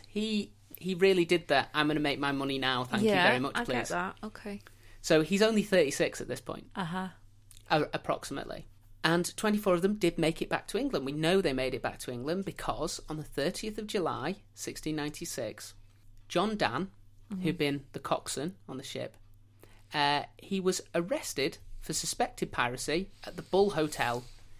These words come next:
Speaker 1: in Kent.
Speaker 2: Okay.
Speaker 1: Uh, he had, <laughs> unfortunately for him,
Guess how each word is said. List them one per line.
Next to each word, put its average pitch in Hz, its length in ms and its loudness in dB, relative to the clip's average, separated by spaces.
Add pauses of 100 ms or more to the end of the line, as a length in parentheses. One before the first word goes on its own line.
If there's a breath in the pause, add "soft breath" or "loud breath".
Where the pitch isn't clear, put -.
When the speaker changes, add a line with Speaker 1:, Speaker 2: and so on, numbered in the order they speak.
(160)
Speaker 1:
in 156 160 -2
Kent. - 360 -10 (460)
Speaker 2:
Okay. 226 440 -6 (680 loud breath)
Speaker 1:
Uh, 143 360 0 (180)
he - 220 -4
had, 175 460 -2 (200)
<laughs> - 220 -18
unfortunately 165 680 -2
for 147 100 -6
him, 143 320 -6